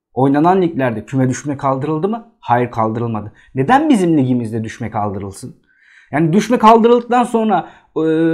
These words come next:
düşmemeye oynayan takımlar ne kadar saldıracaktı? Ne kadar iyi oynayacaklardı? Ve maçlara nasıl motivasyon olacaktı?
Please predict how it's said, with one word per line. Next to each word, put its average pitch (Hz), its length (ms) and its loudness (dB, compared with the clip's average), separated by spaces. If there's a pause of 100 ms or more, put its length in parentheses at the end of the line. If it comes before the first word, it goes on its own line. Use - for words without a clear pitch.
(760)
düşmemeye 220 440 2
oynayan 214 400 2
takımlar 196 500 -2
ne 220 80 4
kadar 226 240 8
saldıracaktı? 117 840 0 (180)
Ne 190 160 2
kadar 254 220 6
iyi 240 160 6
oynayacaklardı? 131 880 0
Ve 190 180 0
maçlara 147 540 -2
nasıl 180 280 -2
motivasyon 113 600 -4
olacaktı? 101 480 -14